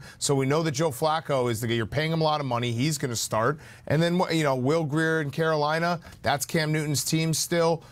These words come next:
What other guys am I, I mean, the Bengals, uh, I think Andy Dalton's still gonna start day one. So I think under,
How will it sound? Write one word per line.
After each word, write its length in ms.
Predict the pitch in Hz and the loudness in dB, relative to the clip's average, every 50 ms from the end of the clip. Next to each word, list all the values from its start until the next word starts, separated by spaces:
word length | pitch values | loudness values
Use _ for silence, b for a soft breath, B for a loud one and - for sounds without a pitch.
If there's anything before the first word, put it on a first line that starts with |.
| B B - | B B -2
What 180 | - 151 165 | 0 2 2
other 220 | 175 180 170 170 160 | 2 2 0 0 0
guys 400 | 135 170 165 170 170 160 135 151 | 0 0 2 2 0 -2 -2 -2
am 100 | 151 156 | 0 0
I, 160 | 156 156 151 | 0 0 0
I 60 | 127 | -2
mean, 160 | 147 147 131 | 0 0 0
the 60 | 127 | 0
Bengals, 600 | 131 117 165 170 170 160 170 170 170 165 151 - - B B B B B - | 0 0 0 0 0 0 0 2 2 0 0 -2 -6 B B B B B -2
uh, 400 | - 131 131 131 131 127 127 - - | 0 2 2 4 4 2 2 2 2
I 100 | 131 131 | 0 0
think 200 | 127 143 151 135 | 0 0 -2 0
Andy 200 | 143 151 151 147 | 0 0 0 0
Dalton's 340 | 143 156 156 170 165 160 139 | 2 2 0 0 0 -2 -4
still 180 | - - 180 165 | -2 0 0 0
gonna 160 | 156 160 151 | 0 0 0
start 260 | - - 165 160 143 | 0 0 0 0 0
day 160 | 135 156 151 | 0 0 0
one. 160 | 156 160 156 143 | 0 0 0 0
So 140 | - 156 | 0 0
I 80 | 147 143 | 0 0
think 200 | 147 156 139 - - - - - - | 0 -2 -2 -6 -10 -16 -8 -4 0
under, 380 | 170 185 190 190 190 190 170 | 0 2 4 4 4 4 2